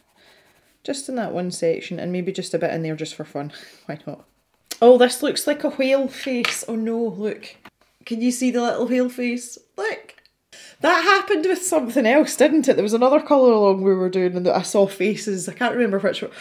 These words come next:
Oh, it was in the broccoli trees, wasn't it? It was the broccoli trees in Circle of Life. That was really funny as well. Okay, so we've got our little whale friend here, so I'm gonna have to make him into a thing now. <laughs>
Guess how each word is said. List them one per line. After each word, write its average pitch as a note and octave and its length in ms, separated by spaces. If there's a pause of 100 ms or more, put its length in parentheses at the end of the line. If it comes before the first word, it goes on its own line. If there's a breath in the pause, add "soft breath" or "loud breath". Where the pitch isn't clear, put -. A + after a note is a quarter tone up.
(160 loud breath)
Oh, F#4 240
it D4+ 60
was D#4 100
in E4 120
the F4+ 60
broccoli C#4+ 500
trees, D4 380
wasn't C#4 400
it? - 200
It - 260
was A3+ 120
the B3 80
broccoli C4 420
trees A#3+ 280
in G#3+ 120
Circle A#3 340
of F#3 120
Life. A3 180
That G3 140
was E3+ 120
really D#3 200
funny D#3 300
as D#3 120
well. D#3+ 220 (520 loud breath)
Okay, B3+ 240
so A#3+ 140
we've B3+ 160
got C4+ 160
our C#4 60
little D4 220 (140)
whale C4+ 240
friend G#3+ 400
here, G#3 160
so - 140
I'm G#3 60
gonna A3 140
have A3+ 160
to A3+ 100
make A3+ 180
him G#3+ 100
into G#3 220
a G#3+ 40
thing G#3 340
now. E3 220
<laughs> A#3 100